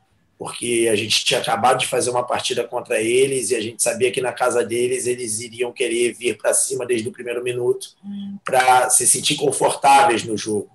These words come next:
Speaker 1: né? Uma equipe muito forte, a equipe do Atlético Paranaense,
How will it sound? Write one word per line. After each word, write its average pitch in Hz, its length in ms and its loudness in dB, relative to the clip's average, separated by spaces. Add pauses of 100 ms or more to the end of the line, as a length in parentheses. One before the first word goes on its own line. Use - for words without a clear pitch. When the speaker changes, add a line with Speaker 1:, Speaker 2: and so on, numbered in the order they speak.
(420)
Speaker 1:
né? 120 140 0
Uma 120 140 2
equipe 123 360 -4
muito 127 280 -4
forte, - 340 2
a - 60 0
equipe - 200 -8
do 120 120 0
Atlético 120 600 -2
Paranaense, 123 920 0